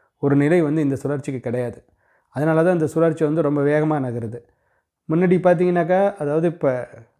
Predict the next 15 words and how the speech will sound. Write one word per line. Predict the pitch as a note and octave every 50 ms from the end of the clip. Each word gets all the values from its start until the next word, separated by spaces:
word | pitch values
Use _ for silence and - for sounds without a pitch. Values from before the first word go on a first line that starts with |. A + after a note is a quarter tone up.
| _ _ _ _
சில | - - - D3+ D#3 D#3
தினங்களாக | D3+ D#3+ E3 E3 E3 E3 D#3+ D#3 C#3+ D#3+ D#3+ C3+ - -
மழைப்பொழிவை | C#3 C#3 D3 D#3 D3+ D#3 D#3 C#3+ C#3+ C#3+ C#3 C3+ B2 G#2+ C3+ C3+
நம்ம | C3+ C3+ C3+ C3+
தமிழகத்திற்கு, | C3 C#3 C#3 D3 D#3 D#3 D3 C#3+ B2+ C3 C3 B2+ - - D3+ E3 - - - _ _ _ _ _ _ _ _
அதுவும் | - C#3+ D#3 D#3+ C#3+
பரவலான | C3 D3 D3 D#3 D#3+ D#3 D#3+ D#3+ E3
மழைப்பொழிவை | D#3 D3 C#3+ C#3 D3 C#3+ D3 D3 C#3+ C#3 C#3 C3 C3 C3
கொடுத்த | - D3+ C#3+ C#3+ C#3 D3+
அந்த | C#3+ C3+ C3 B2+
சுழற்சி | - - C#3+ C#3+ C#3+ C3 - - C#3+ D#3 - - _ _ _ _ _ _ _ _ _ _ -
மிகப்பெரிய | B2+ C#3 D3+ F3 F3 E3+ F#3 F#3 G3+ G3
போராட்டத்திற்கு | G3+ - F3 F3+ F3 F3+ F3 E3+ E3+ - - D#3+ D3 D3
பிறகு | C#3+ C3 - D3+ E3+ F3 D#3+ D3+
தான் | D3+ D#3+ F#3